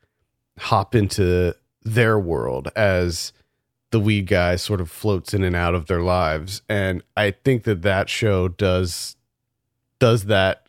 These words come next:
concept really, really well. And to see it sort of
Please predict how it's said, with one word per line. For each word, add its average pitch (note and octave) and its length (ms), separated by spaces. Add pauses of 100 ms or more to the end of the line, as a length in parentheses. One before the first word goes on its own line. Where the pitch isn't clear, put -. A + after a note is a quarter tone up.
concept G2 720 (300)
really, G#2 500
really F2+ 280
well. E2+ 480
And F2 500 (840)
to C3 120
see A#2 600
it G#2 240
sort A2+ 320
of F#2+ 380